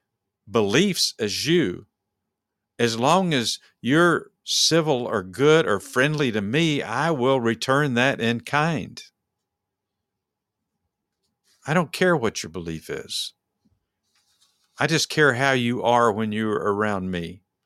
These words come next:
I care how you treat me,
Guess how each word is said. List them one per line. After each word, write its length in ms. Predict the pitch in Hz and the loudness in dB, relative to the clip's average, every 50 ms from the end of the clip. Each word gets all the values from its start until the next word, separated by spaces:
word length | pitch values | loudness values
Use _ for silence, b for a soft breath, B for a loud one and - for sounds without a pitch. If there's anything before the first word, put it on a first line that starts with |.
| _ _ _ _ _ _ _ _ _ _ _ _ _ _ _ _ _ _ _ _ _ _ _ _ _ _ _ _ _ _ _ _ _ _ _ _ _ _ _ _ _ _ _ _ _ _ _ _ _ _ _ _ _ _ _ _ _ _ _ | _ _ _ _ _ _ _ _ _ _ _ _ _ _ _ _ _ _ _ _ _ _ _ _ _ _ _ _ _ _ _ _ _ _ _ _ _ _ _ _ _ _ _ _ _ _ _ _ _ _ _ _ _ _ _ _ _ _ _
I 120 | - 120 120 | -6 -6 -4
care 260 | - - 127 117 113 | 0 2 4 4 4
how 80 | 120 | 4
you 220 | 113 104 95 101 101 | 2 0 0 -4 -6
treat 340 | - - - 107 104 - 110 | -6 -4 -4 -4 -4 -4 -6
me, 300 | 101 98 95 98 95 | -6 -4 -4 -6 -8